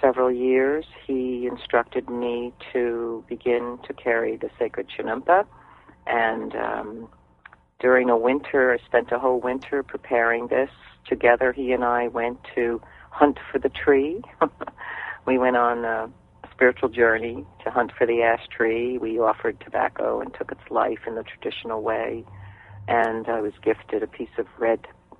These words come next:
pipestone that you make the bowl from. And through the whole winter, I worked and prepared and prayed with that to, to, um, create this, uh,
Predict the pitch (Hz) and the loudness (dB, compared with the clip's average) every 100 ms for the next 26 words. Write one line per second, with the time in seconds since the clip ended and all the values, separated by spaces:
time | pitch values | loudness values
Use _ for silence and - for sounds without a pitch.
0 | - - 110 - - 120 117 127 - - | -10 0 0 0 0 2 2 -2 -6 -8
1 | 101 104 - 113 110 113 127 135 139 139 | -8 -10 -12 -4 0 2 2 -2 -2 -2
2 | 143 - - - - _ - 135 - 170 | -4 -10 -20 -20 -20 _ -4 -4 0 4
3 | 170 160 147 139 135 139 135 127 107 110 | 4 6 6 4 2 0 2 0 0 -2
4 | - 113 113 110 117 117 - - 120 120 | -2 -2 -2 -2 0 0 -2 -10 -10 -6
5 | 123 - 113 110 110 110 110 - _ - | -8 -4 -2 -2 -2 -4 -10 -16 _ -6
6 | 117 113 110 - - 113 113 104 - - | -2 -2 -4 -8 -4 -2 -2 -4 -10 -12
7 | - - - - - - _ _ - 120 | -12 -14 -20 -20 -20 -20 _ _ -10 -6
8 | 113 113 113 110 110 - _ - _ _ | -6 -8 -8 -10 -14 -20 _ -20 _ _
9 | _ - - 123 117 123 - - 110 - | _ -4 2 6 6 4 -2 -6 -6 -8
10 | - - 117 113 | -20 -12 -10 -8